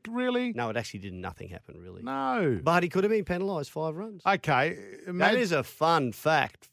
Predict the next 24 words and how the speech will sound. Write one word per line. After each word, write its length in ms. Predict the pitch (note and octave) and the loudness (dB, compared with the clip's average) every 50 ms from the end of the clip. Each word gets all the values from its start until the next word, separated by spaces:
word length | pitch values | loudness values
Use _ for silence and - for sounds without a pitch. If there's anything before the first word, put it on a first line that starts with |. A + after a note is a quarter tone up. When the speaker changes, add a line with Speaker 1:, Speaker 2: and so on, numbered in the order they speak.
| _ | _
Speaker 2:
Thursday. 560 | - C#3 D#3+ F#3 E3+ C3+ - - A2+ G#2+ A2 - - | 0 0 2 2 0 -2 -4 -6 -8 -8 -8 -8 -4
Speaker 1:
Well, 180 | D#3 D3+ D#3 D#3+ | 0 0 0 0
you, 580 | D#3+ D3+ D#3+ E3 E3 E3 E3 D#3+ D#3+ D#3 D#3 D#3 | 0 -2 -2 0 0 2 2 2 2 2 2 2
um, 360 | D#3 D#3 D#3 D3+ C#3+ A#2+ - - - _ _ C#3 C#3+ C3+ B2+ A#2 | 4 4 2 0 -2 -10 -14 -20 -20 _ _ -16 -14 -14 -12 -10
sorry, 480 | D3 - - F3+ E3 C#3 A#2 G2+ G2 G2+ | -12 -4 0 2 2 2 2 0 -2 -4
you 200 | F#2+ A#2+ F3 F3 | -4 -4 -4 -4
can't 480 | - - F#3+ G3+ E3+ C3 G#2+ - - | -2 0 2 2 4 2 2 0 -4
fine 560 | - - _ - A2 G#2+ G#2+ G#2+ A2 A2+ A2 | -14 -20 _ -4 -4 -2 0 -2 -2 -2 -4
or 140 | G#2 F#2+ F2 E2+ | -6 -8 -8 -10
penalise 560 | - - A#2 G#2 G2 F#2+ F2+ F2 E2+ D#2+ - | -8 -8 -6 -6 -6 -4 -4 -6 -6 -8 -12
a 60 | E2 | -16
team 320 | - - - G2+ F#2+ F2+ | -20 -16 -14 -14 -14 -14
for 120 | E2 - - | -16 -18 -18
that. 300 | - F2 E2 D#2 C#2+ - _ _ | -16 -16 -16 -16 -16 -18 _ _
That's 260 | - - C3+ - - | -14 -14 -14 -14 -18
just, 280 | _ - F2+ E2 - _ _ _ _ _ _ _ _ _ _ _ _ _ _ _ _ _ _ _ - | _ -14 -14 -14 -14 _ _ _ _ _ _ _ _ _ _ _ _ _ _ _ _ _ _ _ -10
that's 240 | - B3 G3 - - | -8 -8 -8 -8 -10
rubbish. 500 | G2 G2 G#2 G#2+ F2+ F#2+ - - - - | -8 -6 -6 -6 -6 -8 -12 -12 -16 -4
And 100 | - G3+ | -2 0
he's 140 | A#3+ C4+ A#3 | 0 2 2
had 100 | A#3+ A3 | 2 2
a 40 | E3+ | 2
bad 320 | B2 - D#3+ C#3+ B2 G2+ | 2 2 2 2 2 2
week, 260 | G2+ A2+ C3+ C#3+ A2+ | 0 -2 -2 -2 -2